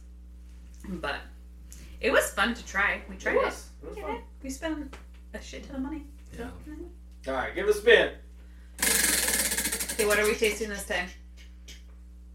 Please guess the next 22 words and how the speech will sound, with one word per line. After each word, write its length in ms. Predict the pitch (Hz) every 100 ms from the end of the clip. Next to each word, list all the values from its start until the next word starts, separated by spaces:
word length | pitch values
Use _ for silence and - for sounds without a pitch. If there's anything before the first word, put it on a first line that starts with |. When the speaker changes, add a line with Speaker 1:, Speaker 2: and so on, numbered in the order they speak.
| - - - - - - - - -
Speaker 3:
Favorite 400 | - 156 170 214 -
content 520 | 156 165 160 143 123
creator? 520 | 135 113 107 98 87 - - - - -
Speaker 2:
All 120 | 214 262
right, 200 | - 254
well, 100 | 262
let's 120 | -
drink 220 | 165 160
this 120 | 165 -
blue 280 | 170 185
raz 320 | 196 202 185 -
here. 300 | 165 156 - - - - - -
Speaker 1:
Okay. 140 | - - - - - - - - - - - - 117
Speaker 2:
Blue 340 | 131 151 160
raspberry 640 | 165 156 156 160 160 160
wave. 380 | 151 143 131 117
Speaker 3:
The 80 | 123
third 420 | - 147 165 165
of 80 | 135
the 80 | 120
ten 240 | 151 165
percenters. 720 | 143 - 147 156 117 - -